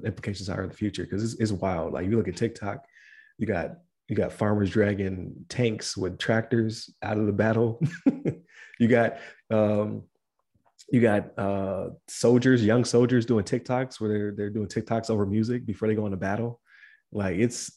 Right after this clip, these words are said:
a different war. This is something we've never seen before.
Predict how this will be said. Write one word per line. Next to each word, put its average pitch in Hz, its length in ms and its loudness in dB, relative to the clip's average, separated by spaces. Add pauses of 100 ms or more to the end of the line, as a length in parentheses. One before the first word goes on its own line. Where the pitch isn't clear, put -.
(100)
a 107 120 2
different 101 760 0
war. 98 640 -2
This 101 160 -2
is 101 260 -8 (360)
something 104 320 -2
we've 101 200 -2
never 101 220 -2
seen 98 240 -6
before. 92 520 -10